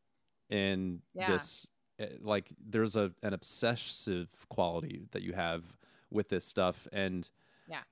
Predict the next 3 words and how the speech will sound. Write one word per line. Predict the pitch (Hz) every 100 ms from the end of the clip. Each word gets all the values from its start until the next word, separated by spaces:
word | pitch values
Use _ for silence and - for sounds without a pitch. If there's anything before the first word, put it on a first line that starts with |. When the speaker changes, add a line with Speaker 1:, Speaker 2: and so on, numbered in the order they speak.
| _
Speaker 1:
the, | 110 104 110 107 101 - _ _ _ _ _ _ _ _ - _ _ _ _ _ -
and | 135 120
also | 143 - 156 135 131 131 127